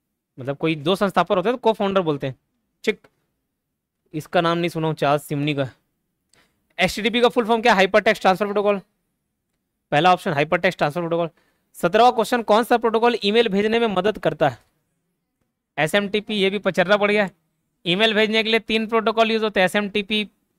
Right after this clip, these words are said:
पीओपी और आईएमएपी। सिंपल मेल ट्रांसफर प्रोटोकॉल, ये सेंड करने के लिए प्रोटोकॉल है,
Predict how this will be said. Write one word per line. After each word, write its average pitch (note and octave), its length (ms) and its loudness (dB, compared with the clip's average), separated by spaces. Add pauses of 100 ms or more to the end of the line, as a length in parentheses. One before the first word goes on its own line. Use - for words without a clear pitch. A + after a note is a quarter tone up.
(560)
पीओपी G#3+ 520 0
और A3 240 4
आईएमएपी। E3+ 640 0 (1200)
सिंपल F#3+ 380 0
मेल A3+ 160 4
ट्रांसफर G#3 440 2
प्रोटोकॉल, D#3+ 560 0
ये F3+ 200 0
सेंड G#3+ 380 2
करने A3 300 0
के A3 80 -4
लिए A3 80 0
प्रोटोकॉल G3+ 500 2
है, A#2+ 160 -4